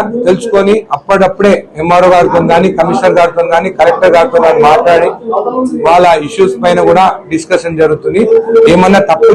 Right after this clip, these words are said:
జరుగుంటే వాళ్ళ దాంట్లో వాళ్ళకి న్యాయం జరిగేలాగా ఈ ప్రభుత్వం ఎప్పటికీ సిద్ధంగా ఉంటుందని చెప్పి కూడా తెలియజేస్తున్నాను. ఎవరు వచ్చినా నా భూమి కబ్జా అయిపోయింది, నా భూమి పైన రెండు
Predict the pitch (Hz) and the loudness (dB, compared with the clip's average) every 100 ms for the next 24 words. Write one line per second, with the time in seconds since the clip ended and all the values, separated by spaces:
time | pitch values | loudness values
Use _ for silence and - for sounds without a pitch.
0 | 185 180 180 160 180 160 160 151 147 147 | 4 2 2 2 2 2 2 0 0 0
1 | 202 - - - - - 165 175 175 151 | 0 -2 -6 -18 -20 -8 0 2 2 2
2 | 160 185 196 180 170 170 160 160 214 190 | 2 4 4 2 2 4 4 4 2 2
3 | 165 170 170 185 175 - - - - - | -2 -2 -2 -2 -2 -6 -12 -18 -4 0
4 | 185 - 190 185 147 190 196 190 175 170 | 2 2 0 -2 -4 0 2 4 2 2
5 | 170 165 160 151 185 - 151 156 143 - | 2 0 -4 -4 -2 0 0 2 0 -2
6 | 127 - - - 185 175 208 202 202 214 | -8 -8 -10 -10 -6 -2 -2 -4 -4 -4
7 | 214 208 - - - - - - 165 170 | -4 -4 -8 -16 -20 -20 -20 -18 -12 -6
8 | 175 190 202 214 214 220 190 220 214 214 | -4 -2 -2 -4 -4 -6 -4 -4 -4 -6
9 | 214 214 208 - _ _ _ 151 175 170 | -6 -6 -8 -10 _ _ _ -8 -8 -6
10 | 196 208 185 214 214 208 170 190 | -6 -4 -4 -4 -4 -4 -4 -4